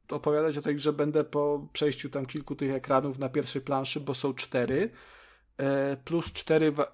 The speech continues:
cztery alternatywne warianty i to nie mam pojęcia, co to jest, bo musiałbym, zakładam, przejść, e, jeden z etapów. Natomiast,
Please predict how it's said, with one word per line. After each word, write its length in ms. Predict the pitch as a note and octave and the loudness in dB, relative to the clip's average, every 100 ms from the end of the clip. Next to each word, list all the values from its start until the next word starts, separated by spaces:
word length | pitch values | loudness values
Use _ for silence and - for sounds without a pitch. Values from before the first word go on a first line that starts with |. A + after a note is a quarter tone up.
| - | -8
cztery 440 | - - D#3+ D#3 D3+ | -6 0 4 4 4
alternatywne 680 | C#3+ C#3+ D3+ D3 C3+ D3+ C#3 | 2 0 0 -2 0 0 4
warianty 540 | C3+ C3+ B2+ B2 - | 6 6 6 2 -2
i 100 | A#2 | -6
to 160 | B2 D3 | 0 0
nie 160 | D#3 | 2
mam 160 | D3 C3+ | 2 2
pojęcia, 300 | C#3 C3+ C3 | 2 0 -2
co 120 | C3 | -10
to 120 | B2+ | -4
jest, 220 | C3 D3+ C#3 | 0 0 0
bo 80 | |
musiałbym, 440 | C#3 C3 C#3 C3 C3 | -4 -2 -4 -4 -4
zakładam, 440 | A#3+ - C#3 C3+ | -4 -2 -2 -2
przejść, 480 | B2+ C3+ C3 B2+ - - - - - - - - | -2 -2 -2 -2 -12 -18 -20 -20 -20 -20 -20 -4
e, 460 | B2+ B2+ B2+ B2 | 0 4 4 2
jeden 600 | C3 B2+ C3+ C3+ C3 C3 B2+ - | 0 0 0 4 2 2 -4 -4
z 120 | B2 B2+ | -6 -8
etapów. 500 | B2 A2 - G3+ D3+ | -6 -6 -4 -6 -4
Natomiast, 760 | C#3+ A3 F#3+ C3+ A3+ - - | -2 2 2 4 2 -2 -14